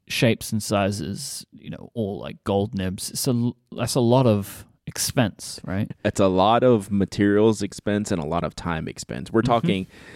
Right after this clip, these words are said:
Speaker 2: like, just the, these nibs, I mean, are, you know, three to five hundred dollars
Speaker 1: Yeah.
Speaker 2: per nib, I would say. Something like that.
Speaker 1: There's something I wanted to check now, which I'm, I'm gonna look through the D Ms here. I wanna see, like, when C Y started on them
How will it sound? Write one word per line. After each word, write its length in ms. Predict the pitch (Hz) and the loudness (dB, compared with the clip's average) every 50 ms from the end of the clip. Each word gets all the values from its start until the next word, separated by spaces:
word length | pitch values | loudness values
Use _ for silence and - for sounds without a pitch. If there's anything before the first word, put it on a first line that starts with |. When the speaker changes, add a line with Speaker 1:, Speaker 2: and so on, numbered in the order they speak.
| - - | -10 -2
Speaker 2:
like, 200 | - 113 113 98 | 0 2 2 2
just 240 | 95 - 131 127 - | 2 2 2 2 4
the, 300 | - 143 131 127 127 87 | 4 4 4 4 4 0
these 420 | 101 95 117 113 120 127 123 107 104 | -2 0 2 4 4 4 4 2 2
nibs, 880 | 104 101 98 101 104 98 92 90 90 87 - - - - - - - _ - | 2 4 6 8 8 6 6 4 0 -6 -8 -8 -8 -8 -10 -12 -14 _ -6
I 120 | - 82 90 | -4 -4 -2
mean, 360 | 90 87 87 87 85 85 85 | -2 -2 -4 -4 -4 -4 -4
are, 300 | 82 73 67 65 73 - - - | -4 -4 -4 -4 -6 -8 -10 -12
you 120 | - 87 | -10 -8
know, 320 | 82 67 65 69 76 80 92 - _ - - - _ _ _ _ _ _ _ _ _ _ _ | -6 -6 -6 -6 -6 -8 -10 -16 _ -20 -20 -20 _ _ _ _ _ _ _ _ _ _ _
three 220 | - - 85 92 101 | -8 -6 -4 -4 -4
to 100 | 98 92 | -4 -4
five 280 | - - 82 90 90 | -4 -4 -4 -2 -2
hundred 200 | 98 92 90 87 | -2 0 -2 0
dollars 680 | 82 85 90 98 107 110 117 117 - - - - - _ _ - | -2 0 0 0 0 -2 -2 -4 -8 -14 -14 -16 -18 _ _ -6
Speaker 1:
Yeah. 120 | 113 117 | -2 2
Speaker 2:
per 100 | 113 101 | 2 2
nib, 280 | 101 101 117 131 143 - _ _ - | 2 2 -2 -2 -4 -6 _ _ -6
I 120 | - - 98 | -2 0 2
would 160 | 101 104 - | 2 0 0
say. 300 | - 107 117 135 139 - _ _ _ _ _ | 0 0 0 0 -2 -6 _ _ _ _ _
Something 300 | - - 110 95 - 110 | -10 -8 -8 -6 -6 -4
like 160 | 107 110 113 - | -4 -4 -4 -2
that. 220 | 127 135 139 - _ _ _ _ - | -4 -4 -4 -6 _ _ _ _ -4
Speaker 1:
There's 100 | 123 - | -4 -4
something 320 | - 143 135 - 123 110 | -2 -4 -2 0 0 2
I 40 | 107 | 4
wanted 280 | 113 120 117 110 - - | 4 2 2 0 -2 -6
to 100 | - 104 | -10 -8
check 360 | - - 214 208 185 _ - | -2 0 0 0 0 _ -4
now, 260 | 113 101 98 98 95 | -4 -2 -2 -2 -4
which 140 | 98 - 110 | -6 -4 -6
I'm, 160 | 101 101 - | -6 -6 -6
I'm 260 | - 113 107 107 107 113 | -8 -8 -8 -8 -8 -8
gonna 180 | 127 - 107 101 | -4 -4 -2 -2
look 220 | 98 98 98 - | -2 -2 -4 -6
through 200 | - - 117 101 | -6 -6 -6 -4
the 120 | 98 104 95 | -4 -4 -4
D 180 | 104 107 101 | -2 -2 -2
Ms 240 | 107 110 110 110 - | 0 0 -2 -2 -4
here. 120 | - 98 95 | -4 -4 -2
I 40 | |
wanna 180 | 95 101 104 107 | 0 0 0 0
see, 240 | 104 - - 117 104 | -2 -2 0 0 0
like, 240 | 101 104 101 - - | 0 -2 -4 -4 -4
when 640 | 113 - 110 113 110 113 113 120 120 117 117 117 | -2 2 4 4 4 4 4 2 2 0 -2 -4
C 260 | - - - 120 107 | -4 -4 0 0 2
Y 220 | 101 98 101 101 98 | 2 2 0 0 -2
started 540 | - - - - 107 107 120 127 127 143 | -2 -4 0 2 4 4 4 2 2 0
on 140 | 151 151 160 | 0 0 0
them 180 | 180 208 254 | 0 -2 -2